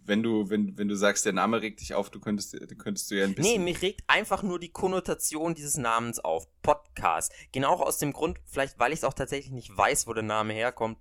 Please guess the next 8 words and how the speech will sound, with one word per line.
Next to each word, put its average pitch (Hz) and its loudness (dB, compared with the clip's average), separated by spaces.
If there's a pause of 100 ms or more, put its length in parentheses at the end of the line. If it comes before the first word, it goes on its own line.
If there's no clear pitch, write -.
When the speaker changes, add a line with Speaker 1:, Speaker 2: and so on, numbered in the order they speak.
Speaker 2:
Podcast, - 0 (180)
weil 120 6
der 117 4
einfach 139 -2
so - -8 (480)
dämlich 160 -4
klingt, 82 -10
oder? 147 -4